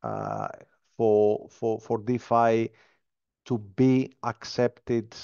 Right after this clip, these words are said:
uh, as you say, on a daily basis. We need to have people coming in, creating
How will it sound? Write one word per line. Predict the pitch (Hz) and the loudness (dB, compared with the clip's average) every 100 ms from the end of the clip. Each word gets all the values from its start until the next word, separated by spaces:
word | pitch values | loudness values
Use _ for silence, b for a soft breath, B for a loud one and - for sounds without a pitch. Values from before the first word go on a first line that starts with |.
| - | -14
uh, | - 107 104 104 107 | -4 -2 0 0 0
as | 113 | -2
you | 117 | -4
say, | - 113 | -4 -4
on | 107 | -4
a | 101 | -2
daily | 101 98 95 | -2 -2 -4
basis. | 95 92 - - - | -8 -10 -12 -18 -18
We | 107 107 | -10 -8
need | 110 117 143 135 - | -6 -6 -6 -8 -12
to | 110 | -12
have | - 120 117 113 _ _ _ _ _ _ _ _ _ _ _ _ _ _ _ | 0 4 4 0 _ _ _ _ _ _ _ _ _ _ _ _ _ _ _
people | 156 160 143 | 2 2 2
coming | 156 151 139 135 | 2 2 0 -2
in, | 147 139 | -4 -2
creating | 123 127 135 135 131 120 120 113 110 | 4 6 6 4 0 -6 -4 -6 -8